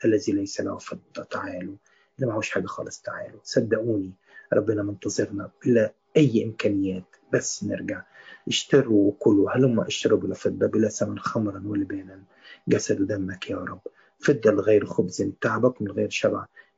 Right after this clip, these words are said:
استمعوا إليه السماوات، كلوا الطيب تتلذذ بالدسم أنفسكم". الدسم جوه الكنيسة، جوه المعيش مع ربنا. اطلبوا الرب فما دام،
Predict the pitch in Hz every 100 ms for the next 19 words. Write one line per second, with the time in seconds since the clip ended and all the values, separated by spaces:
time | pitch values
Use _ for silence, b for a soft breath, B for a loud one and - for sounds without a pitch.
0 | _ 143 - - 165 147 117 113 - 110
1 | - 113 104 107 - - - 190 147 123
2 | - - - 127 113 113 - - 120 131
3 | 110 101 101 101 110 - - 110 - -
4 | - - B B B - 131 127 127 117
5 | 107 107 - - 123 104 - 107 101 92
6 | - - _ - 117 101 104 - 87 87
7 | 98 95 92 - - 110 107 104 107 -
8 | 107 104 101 98 101 101 98